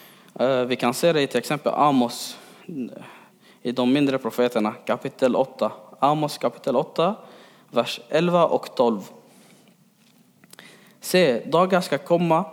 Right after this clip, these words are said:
säger Herren, Herren. "Då ska jag sända hunger i landet. Inte en hunger efter bröd, inte en törst efter vatten,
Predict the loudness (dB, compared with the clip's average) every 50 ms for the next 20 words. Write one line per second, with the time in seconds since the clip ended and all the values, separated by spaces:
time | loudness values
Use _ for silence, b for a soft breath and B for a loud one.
0 | -14 -20 -20 -10 -4 0 0 0 2 2 0 0 0 0 -2 -2 0 0 -2 0
1 | 0 -2 -4 -4 -4 -8 B B B B B B B 0 0 2 2 2 4 4
2 | 2 2 2 2 2 4 2 2 2 2 2 4 4 4 4 2 2 0 0 2
3 | 2 4 4 4 2 0 -2 -4 -8 -16 -20 b b b b b b b _ _
4 | 2 4 4 4 4 2 0 2 2 2 2 2 4 4 2 2 0 -2 -2 -4
5 | -4 -2 0 2 4 4 4 2 0 -4 -10 -10 -2 0 0 2 2 2 2 2
6 | 0 0 -2 -2 -2 -2 -4 -6 -6 -6 -2 -2 0 2 2 2 0 0 -4 -4
7 | -4 -4